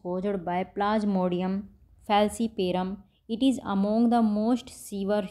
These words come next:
human infectious disease and those who contact this form of malaria have a higher risk of death।" ओके, बहुत ही क्या है, डेंजरस इन्फेक्शियस डिजीज़ है ये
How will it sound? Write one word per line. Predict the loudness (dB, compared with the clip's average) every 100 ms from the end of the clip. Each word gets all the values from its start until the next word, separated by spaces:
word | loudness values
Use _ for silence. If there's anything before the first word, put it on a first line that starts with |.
| -2
human | 0 0 0
infectious | -2 -2 -2 -4 -4 -6 -6 -6 -6
disease | -4 -4 -6 -8 -18 _ _ -4
and | -2 0
those | 2 2
who | 0 -4 -4 -2
contact | -2 -2 -2 -4 -4 -10
this | -6 -6
form | -8 _ -4 -2 -2
of | -2 -2
malaria | -4 -2 -2 0 -2 -4 -10 -20 _ -2
have | 2 2
a | 0 0
higher | 2 2 2
risk | -2 -6 -4 -4
of | -4 -8 _ -12 -4
death।" | -4 -6 -12 _ _ _ _ _ _ _ _ _ _ _ _
ओके, | -16 -8 -6 -6 _ _ _ _ -4
बहुत | 0 0 -2 -4
ही | -6 -6 _ _ _ _ _ _ _
क्या | 0
है, | 2 2
डेंजरस | 2 2 2 2 0 -2 -8
इन्फेक्शियस | -8 -4 -2 -2 -4 -8 -6 -6
डिजीज़ | -4 -4 -4 -4
है | -6
ये | -6